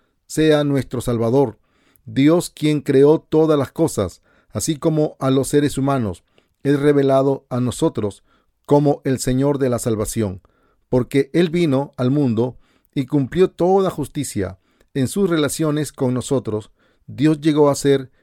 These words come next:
nuestro Señor y Salvador, quien nos salvó. La salvación sería imperfecta si alguien que es débil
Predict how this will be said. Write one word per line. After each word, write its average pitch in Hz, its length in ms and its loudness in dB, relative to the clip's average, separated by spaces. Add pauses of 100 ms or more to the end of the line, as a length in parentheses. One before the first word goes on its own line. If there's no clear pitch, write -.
(120)
nuestro 131 460 0
Señor 139 500 0 (220)
y 135 100 -6
Salvador, 139 640 2 (340)
quien 170 280 4
nos 143 120 -2
salvó. 101 460 -2 (280)
La 131 140 -2
salvación 165 440 2
sería 185 420 4
imperfecta 156 840 -2 (380)
si 143 240 0
alguien 156 320 2
que 147 200 2
es 135 160 -2
débil 123 460 2